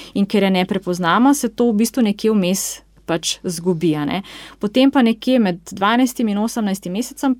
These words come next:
pa spet pokažejo interes, da bi bili brez plenice, kakšni si dol vlečejo, veliko časa se držu-, zadržujejo v kopalnici, opazujejo nas, ko gremo na stranišče.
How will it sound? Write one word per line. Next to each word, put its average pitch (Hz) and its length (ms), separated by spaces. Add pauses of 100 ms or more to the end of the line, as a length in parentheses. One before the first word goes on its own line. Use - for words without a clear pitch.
pa 214 240
spet 233 380
pokažejo 214 580
interes, 185 640
da 190 160
bi 180 160
bili 156 280
brez 202 280
plenice, 202 400
kakšni 175 240
si 160 160
dol 165 240
vlečejo, 202 540
veliko 180 240
časa 165 260
se 175 160
držu-, 165 400
zadržujejo 165 680
v 165 140
kopalnici, 208 640
opazujejo 165 540
nas, 208 300
ko 214 120
gremo 208 300
na 196 80
stranišče. 196 680